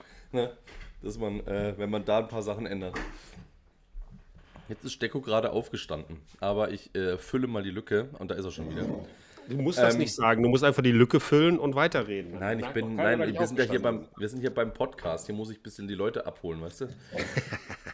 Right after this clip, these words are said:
Speaker 1: Ähm, dann lass uns doch mal über dieses kleine Spiel reden vom Sonntag. Wir sind ja
Speaker 2: Ja.
Speaker 1: jetzt, äh, haben uns jetzt mal die verschiedenen Reaktionen und alles, alles mal sacken lassen. Ich glaub, heute ist die Parade in Kansas, ähm, nachdem sie alle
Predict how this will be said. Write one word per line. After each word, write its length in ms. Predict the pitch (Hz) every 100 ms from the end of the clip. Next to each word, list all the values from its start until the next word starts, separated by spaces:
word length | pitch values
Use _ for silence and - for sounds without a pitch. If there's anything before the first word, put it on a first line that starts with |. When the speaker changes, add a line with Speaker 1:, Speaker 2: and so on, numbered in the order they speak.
| - -
Speaker 1:
Ähm, 440 | 120 123 127 131 -
dann 140 | 151 156
lass 120 | 226
uns 140 | 233
doch 100 | 247
mal 160 | 208 160
über 100 | 160
dieses 280 | 160 165 156
kleine 280 | 170 160
Spiel 300 | 160 - 180
reden 320 | 185 92 87 90
vom 180 | 95 85
Sonntag. 480 | 87 87 135 - -
Wir 100 | 113
sind 160 | 127 131
ja 80 | 117
Speaker 2:
Ja. 60 | 117
Speaker 1:
jetzt, 160 | -
äh, 300 | 101 107 107
haben 100 | 113
uns 100 | 123
jetzt 160 | 123 -
mal 120 | 110
die 80 | 107
verschiedenen 420 | - - 151 143
Reaktionen 720 | 120 127 131 - 127 143 139
und 80 | 131
alles, 240 | 98 107
alles 200 | 117 117
mal 120 | 123
sacken 280 | 90 120 -
lassen. 260 | 139 131 139
Ich 60 |
glaub, 200 | - 120
heute 240 | 110 120 -
ist 320 | - - - _ _ _ _ _ -
die 80 |
Parade 640 | - 120 104 101 95 131 143
in 160 | 127
Kansas, 640 | - 131 123 123 123 - - _ - _ _ _ -
ähm, 640 | 104 104 104 104 104 98 -
nachdem 340 | 98 - 107
sie 140 | 104 -
alle 380 | 101 98 98